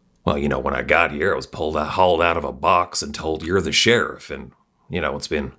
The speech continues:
it's been go, go, go since then, pretty much.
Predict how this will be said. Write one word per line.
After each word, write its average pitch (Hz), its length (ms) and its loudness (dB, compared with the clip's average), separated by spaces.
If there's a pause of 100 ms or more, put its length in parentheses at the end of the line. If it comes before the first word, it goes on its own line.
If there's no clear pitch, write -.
(960)
it's - 80 -20
been 69 180 -8
go, 78 220 2
go, 76 240 2
go 76 460 0 (280)
since 76 320 -4
then, 80 300 2
pretty 69 220 -8
much. 73 520 -4